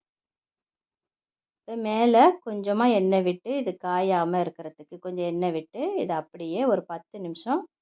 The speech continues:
வச்சிருவோம். இப்ப அதே மிக்சிங் பவுல்ல இன்னொரு கப்பு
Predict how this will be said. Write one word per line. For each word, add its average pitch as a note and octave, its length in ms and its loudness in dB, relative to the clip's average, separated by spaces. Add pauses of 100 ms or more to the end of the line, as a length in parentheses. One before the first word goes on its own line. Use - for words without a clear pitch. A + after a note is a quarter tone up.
(520)
வச்சிருவோம். F3 680 -2 (4000)
இப்ப G3+ 160 -4 (100)
அதே G#3+ 200 4 (180)
மிக்சிங் G#3 420 -2
பவுல்ல F#3+ 400 6
இன்னொரு G#3 380 8
கப்பு F3 320 0